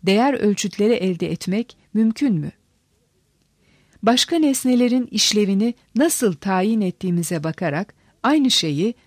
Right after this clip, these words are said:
sanat eserine de uygulayamaz mıyız? Özellikle aletler ve araçlar belli işlere yararlar ve ölçütleri de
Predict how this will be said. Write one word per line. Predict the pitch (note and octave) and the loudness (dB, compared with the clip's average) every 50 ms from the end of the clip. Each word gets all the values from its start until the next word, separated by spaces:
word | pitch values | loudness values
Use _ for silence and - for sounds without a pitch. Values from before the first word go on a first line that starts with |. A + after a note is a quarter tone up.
| _ | _
sanat | - - - A3+ A#3 A#3+ C#4 D4+ D4 - - | -10 -4 -2 -2 0 0 -2 -4 -6 -6 -6
eserine | G#3 G3 - - G3+ F3+ F3+ F3+ F#3+ G3 F3 | -6 -4 -2 -2 -2 0 0 0 -2 0 0
de | G#3 G#3+ A3+ - _ - | 0 -2 -2 -4 _ -6
uygulayamaz | - G#3 G#3 F#3 F#3+ G#3+ G#3+ A#3+ A#3 G3 D#3 D3+ D3+ D#3+ - - | -4 -2 -2 0 0 0 2 2 2 0 -2 -4 -8 -10 -10 -10
mıyız? | D3+ D3 C#3+ - E3 - - - _ _ _ _ _ _ _ _ _ _ _ _ _ _ _ _ _ _ _ _ _ _ _ _ _ _ _ _ _ _ - | -10 -10 -10 -12 -14 -14 -16 -18 _ _ _ _ _ _ _ _ _ _ _ _ _ _ _ _ _ _ _ _ _ _ _ _ _ _ _ _ _ _ -2
Özellikle | - B3 G#3+ C4 C4 C4+ C#4 E4 E4+ - - C#4 C#4+ C#4+ C#4 C#4 _ _ - | 0 0 2 4 2 2 2 0 0 -2 0 0 0 0 0 -2 _ _ 0
aletler | G3 G#3+ G#3+ G3 G3+ G3+ - - B3+ C4+ D4+ D#4 C4+ | 2 4 4 4 2 2 0 0 2 2 2 2 2
ve | C4 - | 0 0
araçlar | - G3 F#3+ E3+ E3 - - - D#3 D#3 F3 G#3 A3 - _ _ _ _ _ _ _ _ - | 0 2 2 0 0 0 -2 -2 0 0 0 0 -2 -4 _ _ _ _ _ _ _ _ -2
belli | F#3 G#3+ B3+ C4 C4 D4 | 2 4 4 6 6 4
işlere | E4+ C#4 A#3+ A#3 - - A#3+ A#3+ A#3+ | 2 2 2 0 2 2 4 4 4
yararlar | G#3+ F3 D#3 D3+ D#3 D3 D3 D#3 D#3 - - E3 - - - _ _ _ _ - | 4 2 0 -2 -4 -6 -6 -6 -6 -8 -8 -8 -10 -10 -12 _ _ _ _ 0
ve | G3 G#3+ E3 | 0 2 4
ölçütleri | E3+ F#3+ F#3 - - - - - F3+ F#3+ F#3+ F#3+ D#3 | 4 2 2 2 -2 -10 -6 -2 0 2 2 2 2
de | D#3 D#3+ G#3 B3 | 0 0 -2 -2